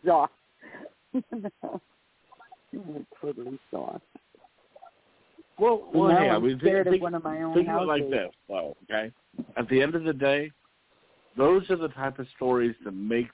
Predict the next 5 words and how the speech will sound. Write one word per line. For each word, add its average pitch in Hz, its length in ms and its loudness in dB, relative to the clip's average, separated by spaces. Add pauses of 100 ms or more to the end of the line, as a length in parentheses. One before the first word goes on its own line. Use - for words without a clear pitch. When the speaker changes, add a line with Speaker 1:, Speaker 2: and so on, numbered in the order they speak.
Speaker 2:
the 113 60 -6
whole 113 400 -2
thing 110 420 -4 (120)
worthwhile. 98 920 -2 (1900)
Speaker 1:
Uh, 180 340 6